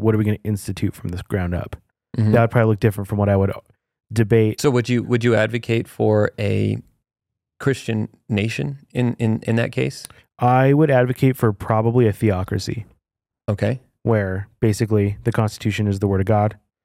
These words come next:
Speaker 2: But you think to be idealistic in these terms or on this issue within politics would, is wrong?
Speaker 1: I don't think it's fruitful.
Speaker 2: Doug Wilson actually says that in the first chapter of his book, or the,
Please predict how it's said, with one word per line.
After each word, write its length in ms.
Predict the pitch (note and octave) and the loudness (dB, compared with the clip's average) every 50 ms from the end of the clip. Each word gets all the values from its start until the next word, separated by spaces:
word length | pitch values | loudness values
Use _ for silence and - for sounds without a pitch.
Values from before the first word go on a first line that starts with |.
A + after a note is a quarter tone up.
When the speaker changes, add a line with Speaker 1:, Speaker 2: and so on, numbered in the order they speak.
| _ _ | _ _
Speaker 2:
But 160 | - A#2+ - - | 0 0 2 0
you 60 | C3 | -2
think 380 | - - C3+ B2 A2+ - - - | 0 0 0 0 0 -2 -6 -6
to 120 | - B2+ | -2 -2
be 200 | A2 A2 A2+ A2+ | 0 2 2 2
idealistic 800 | A2 G#2+ A2 G#2 G#2+ A2 A2 G#2+ G#2+ G#2 - - A#2 A2 G#2 - | 2 2 2 2 2 2 4 2 2 0 0 0 -2 -2 -2 -4
in 320 | - - G#2+ G#2 G2+ G2+ G2+ | -6 -4 -2 -2 -2 -2 -2
these 260 | G2+ G#2 G#2 G2+ - | 0 -2 -2 -2 -4
terms 560 | - - - A2 G#2 G#2 G#2 G2+ G2+ G2 - | -6 -4 -4 -2 -2 -2 -2 -4 -4 -4 -4
or 120 | - G#2 G#2 | -4 -2 -2
on 140 | G#2 G#2 G#2 | 0 0 -2
this 140 | G2+ G2+ - | -4 -4 -6
issue 540 | - F#2+ G2 - - A2 G#2+ G#2+ G#2 G#2+ G#2+ _ _ _ _ _ _ _ _ _ _ _ _ _ _ _ | -8 -8 -6 -4 -4 -2 -2 -2 -2 -4 -6 _ _ _ _ _ _ _ _ _ _ _ _ _ _ _
within 220 | - A2 F#2+ A#2 A2 | -6 -4 -2 -2 -2
politics 600 | G#2 A2 G#2 G#2+ G#2 - A2 G#2+ - - - - | -2 -2 -2 -2 -2 -4 -4 -6 -6 -8 -10 -6
would, 200 | - G#2+ G2 - - | -6 -6 -6 -6 -4
is 160 | - G#2 G2 G#2+ | -4 -2 -2 -2
wrong? 200 | G#2+ - - - _ _ _ _ _ _ _ _ _ _ _ _ _ _ _ - | -4 -4 -6 -10 _ _ _ _ _ _ _ _ _ _ _ _ _ _ _ -2
Speaker 1:
I 260 | C3+ C3+ C#3 C#3 D3 | 0 2 2 2 4
don't 180 | C#3+ D#3+ D#3+ - | 2 2 0 0
think 260 | - E3 D#3 D3 - | 0 0 0 2 0
it's 160 | C#3 A2 - | -2 -2 -4
fruitful. 380 | - - B2+ B2 A#2+ - - G#2+ | -4 0 2 2 2 2 2 4
Speaker 2:
Doug 180 | E3+ G3+ D#3+ | 4 4 4
Wilson 280 | D3+ E3+ F#3 - - A#2+ | 4 2 2 2 0 0
actually 300 | A2+ A2 - - A#2 G#2 | 0 0 -2 -2 -4 -2
says 300 | - - B2+ B2 A2+ G#2 | 0 0 0 0 0 -2
that 180 | G2 F2+ F2+ - | -4 -6 -4 -4
in 60 | - | -4
the 80 | G2+ G2 | -6 -6
first 420 | G2 - - A2+ G#2 - - _ | -6 -4 -2 -2 -2 -4 -6 _
chapter 320 | - - A#2 A2 - - A2 | -4 -2 -2 -2 -2 -4 -6
of 60 | G#2 | -6
his 100 | G2 F#2+ | -6 -6
book, 320 | - G#2+ G#2 F#2+ - - | -4 -4 -4 -4 -4 -6
or 280 | - A2 A2 G#2+ G#2+ - - | -6 -4 -4 -4 -4 -6 -8
the, 120 | A2 | -10